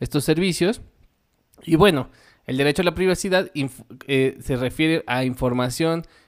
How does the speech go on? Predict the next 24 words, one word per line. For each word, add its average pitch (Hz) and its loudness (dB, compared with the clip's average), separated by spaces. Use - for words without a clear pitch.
que 120 -4
no 143 0
es 147 -2
públicamente 147 -2
conocida, 156 0
mientras 139 -2
que 127 -4
el 120 -2
derecho 131 -2
al 113 -4
olvido 165 0
se 131 -4
habla 143 0
de 147 -2
información 135 -4
que 131 -2
es - -8
pública 147 0
y, 160 -6
y 143 -4
quiere 170 0
restringir 175 -4
que 131 -6
ciertos 147 -2